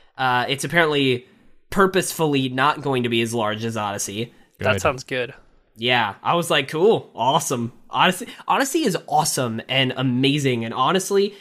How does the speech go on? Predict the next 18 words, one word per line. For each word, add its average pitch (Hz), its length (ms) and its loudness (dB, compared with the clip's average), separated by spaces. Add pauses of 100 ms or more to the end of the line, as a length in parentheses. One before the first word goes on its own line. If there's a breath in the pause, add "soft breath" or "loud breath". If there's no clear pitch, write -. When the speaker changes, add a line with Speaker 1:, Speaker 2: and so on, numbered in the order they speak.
(100)
Speaker 1:
if 156 120 -4
it 147 120 0
continues 180 480 0
the 190 80 0
way 180 180 2
that 156 160 -2
it 131 140 -2
has 151 260 2
been 120 400 -2 (320 loud breath)
and 123 640 0
finishes 156 560 0
the 151 120 0
way 143 500 2 (180 loud breath)
that 127 180 0
it 120 100 4
has 127 160 0
been 135 220 0
going, 160 460 2